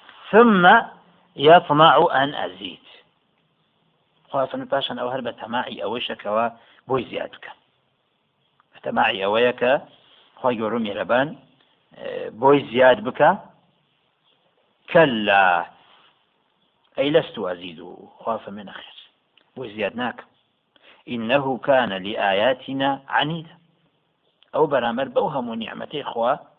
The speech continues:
شکری خوای ناکرد، بەرامبەر بە ئاياتی خوایش، یعنی ئاياتی کەونی، ئاياتی قورئان، ئەو عنید بوو، ئەی معاندا لەها،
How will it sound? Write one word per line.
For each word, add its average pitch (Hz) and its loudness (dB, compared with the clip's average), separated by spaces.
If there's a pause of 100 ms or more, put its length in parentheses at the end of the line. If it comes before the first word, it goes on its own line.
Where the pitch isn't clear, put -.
(200)
شکری 107 -14
خوای 107 -4
ناکرد، 95 -12 (340)
بەرامبەر 127 4
بە 135 4
ئاياتی 160 4
خوایش، 127 4
یعنی 104 -6
ئاياتی 101 -4 (340)
کەونی، 120 0
ئاياتی 101 -6 (340)
قورئان، 147 6 (360)
ئەو 123 2
عنید 151 2
بوو، 143 2
ئەی 139 4
معاندا 151 4
لەها، 143 4